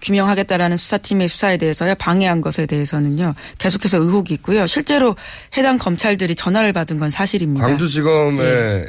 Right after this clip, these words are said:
Speaker 2: 있던 분들이 나중에 폭로를 했죠.
Speaker 1: 네.
Speaker 2: 네, 관두고 나서 그런 전화를 받았고 압력을 받았다고.
Speaker 1: 네, 압수수색에 대해서도 못하게 막았었고요.
Speaker 2: 이게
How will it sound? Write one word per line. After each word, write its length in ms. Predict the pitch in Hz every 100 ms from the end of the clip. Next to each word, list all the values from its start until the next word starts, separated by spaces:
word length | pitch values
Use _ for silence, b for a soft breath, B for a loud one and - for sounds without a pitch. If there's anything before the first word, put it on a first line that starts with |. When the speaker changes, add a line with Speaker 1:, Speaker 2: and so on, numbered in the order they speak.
| 104
Speaker 2:
있던 280 | 107 131 123
분들이 260 | 113 107
나중에 280 | 110 92 107
폭로를 380 | 104 151 143 92
했죠. 240 | 90 - -
Speaker 1:
네. 200 | 160 147
Speaker 2:
네, 40 | 156 - - -
관두고 320 | 101 95 104
나서 480 | 92 85 107 107 85
그런 180 | - 110
전화를 300 | 101 95 95
받았고 360 | 92 92 87 -
압력을 280 | 101 104 87
받았다고. 300 | 90 92 170
Speaker 1:
네, 220 | 160 135
압수수색에 580 | 175 - 254 247 240 202
대해서도 520 | 170 160 175 160 151
못하게 340 | 151 180 175
막았었고요. 640 | 147 143 151 - - - 143
Speaker 2:
이게 460 | 147 165 160 135